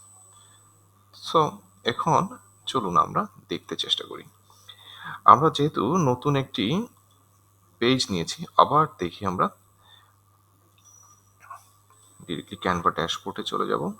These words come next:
Canva ড্যাশবোর্ডে চলে গিয়ে ডক্স ওপেন করব। ডক্স ওপেন করে সেখান থেকে আমরা যেতে পারি, অথবা আমরা যেতে পারি ক্রিয়েট ডিজাইন। ক্রিয়েট ডিজাইন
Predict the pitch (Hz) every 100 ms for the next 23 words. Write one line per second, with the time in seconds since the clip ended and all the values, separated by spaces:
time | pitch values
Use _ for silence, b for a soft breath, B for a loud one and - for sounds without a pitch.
0 | - B B B B B B _ - 92
1 | 90 95 - 87 87 104 104 - 104 -
2 | - 90 98 - - - - - 95 -
3 | 104 101 104 160 233 - 104 90 95 -
4 | - - 117 110 - 87 165 - B B
5 | B B - 107 110 107 104 113 110 -
6 | - 101 110 107 120 127 175 247 _ b
7 | b _ - 92 - - 156 - 71 -
8 | 285 - - 90 95 117 123 113 101 -
9 | - 98 95 101 95 82 73 85 139 214
10 | B B B _ - 95 - - 85 95
11 | 120